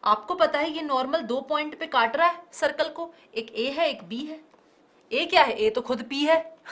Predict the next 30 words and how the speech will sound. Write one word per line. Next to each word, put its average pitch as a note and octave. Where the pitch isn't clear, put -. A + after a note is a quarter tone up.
<laughs> -
है G#3+
ना? E4
तो F4
B E4+
से G#4+
इसका G#4+
maximum A4
distance G4
होगा A3+
भाई, D4
P C4+
भी F#4
यहां C#4
पर E4+
maximum E4+
होगा, F4+
P A#3+
भी E4+
यहां D4
पर E4+
maximum E4
होगा, E4
which A3+
is D4
very A#3+
good F#4+
भाग्य, D#4+
टू D#4+
आर। E4+